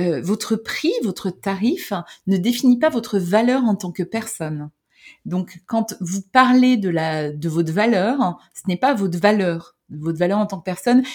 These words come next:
vous valez des milliards et des milliards de dollars. Euh, c'est le prix de son travail.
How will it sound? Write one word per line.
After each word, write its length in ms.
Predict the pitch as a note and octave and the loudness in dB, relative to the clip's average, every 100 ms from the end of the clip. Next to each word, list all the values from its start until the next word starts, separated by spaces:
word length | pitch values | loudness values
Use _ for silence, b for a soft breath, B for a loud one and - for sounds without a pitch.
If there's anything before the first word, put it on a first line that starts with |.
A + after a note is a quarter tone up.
| B | B
vous 100 | F#3 | -2
valez 240 | F#3+ G#3+ A3+ | 2 2 4
des 140 | F#3+ | 8
milliards 500 | A3 C4+ A#3 A#3+ A#3 | 12 12 12 10 8
et 60 | G#3 | 8
des 100 | G3+ | 8
milliards 360 | G#3+ G#3 G#3 | 8 6 4
de 100 | F#3 | 2
dollars. 480 | E3+ D#3+ C#3+ C#3+ - B B B B B F#3 | 2 0 -2 -6 -14 B B B B B 2
Euh, 420 | F#3 F3+ F3 F3 - | 4 4 2 2 -2
c'est 400 | - - G3+ - | -6 -2 0 2
le 120 | G3+ | 0
prix 280 | G3 - D4 | 0 -4 -4
de 40 | |
son 220 | - - D#3+ | -4 -6 -6
travail. 640 | - G3 F3 D3 - D#3 | -4 -2 -2 -4 -8 -14